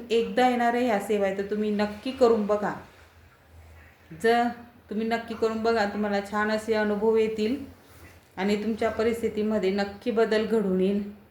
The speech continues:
तुम्ही या सेवा नक्की करून बघा. जर व्हिडिओ आवडत असेल तर लाईक, शेअर, सबस्क्राईब करा विसरू नका.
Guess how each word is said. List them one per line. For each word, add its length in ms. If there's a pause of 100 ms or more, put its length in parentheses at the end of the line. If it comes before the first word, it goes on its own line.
(300)
तुम्ही 220
या 180
सेवा 300
नक्की 360
करून 340
बघा. 320 (280)
जर 140
व्हिडिओ 320 (180)
आवडत 360
असेल 400
तर 80
लाईक, 280
शेअर, 220
सबस्क्राईब 500
करा 160
विसरू 280
नका. 380